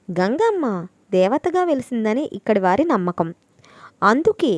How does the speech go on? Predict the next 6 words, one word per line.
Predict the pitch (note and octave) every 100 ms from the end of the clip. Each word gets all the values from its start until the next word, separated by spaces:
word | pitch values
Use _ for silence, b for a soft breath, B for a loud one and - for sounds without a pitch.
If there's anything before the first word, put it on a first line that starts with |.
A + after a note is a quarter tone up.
| - _ A3
ఇక్కడి | - A#3
ప్రజలు | - G#3 G#3+ E4+ A#3+ E3 - _ F3+
గంగమ్మను | F#3+ B3+ G4 F#4 D4+ G3+ - _
తమ | A#3 A3
ఇంటి | A3+ E4+ G#4 - -
ఆడపడుచుగా | F#3 A#3+ D#4 C#4+ - A3